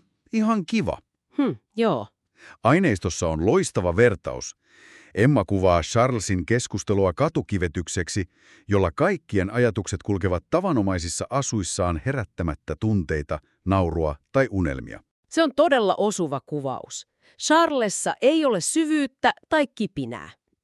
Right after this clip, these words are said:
Speaker 1: Ei mitään. Hän ei osaa uida, ei miekkailla, eikä hän ymmärrä mitään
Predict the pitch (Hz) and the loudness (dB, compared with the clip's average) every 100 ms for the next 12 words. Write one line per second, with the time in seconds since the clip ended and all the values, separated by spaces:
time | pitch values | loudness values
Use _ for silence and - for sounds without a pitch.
0 | - 107 160 160 135 156 - 80 62 53 | 0 2 4 6 6 4 2 -2 -2 -12
1 | _ _ _ - - 107 135 131 113 110 | _ _ _ -18 -2 2 4 2 0 -2
2 | 85 69 _ 87 95 113 185 175 _ _ | -2 -4 _ -2 0 0 -2 -6 _ _
3 | - 101 80 82 110 - 147 156 160 160 | -2 0 0 0 -2 -4 -4 -2 -4 -8
4 | _ _ 123 127 135 147 165 147 120 123 | _ _ -4 0 0 0 2 2 2 0
5 | 175 - 107 | 0 0 0